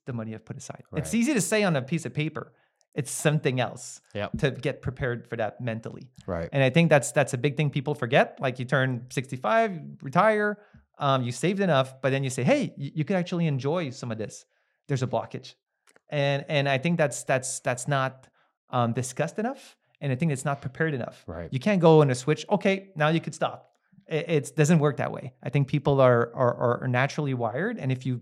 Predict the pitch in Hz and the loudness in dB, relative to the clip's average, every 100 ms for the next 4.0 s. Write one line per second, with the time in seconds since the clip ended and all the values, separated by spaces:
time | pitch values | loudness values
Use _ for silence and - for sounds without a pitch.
0 | - 135 127 147 156 160 - 123 110 160 | -4 -4 0 0 0 0 -2 -4 -4 -2
1 | 226 226 - _ _ _ 127 127 208 - | -4 -6 -14 _ _ _ -8 -6 -6 -2
2 | 339 226 _ - 202 208 196 190 214 - | -4 -4 _ -4 0 2 2 0 -2 -2
3 | 208 190 170 147 139 131 160 156 123 - | 2 4 6 6 2 -4 -6 -4 -4 -6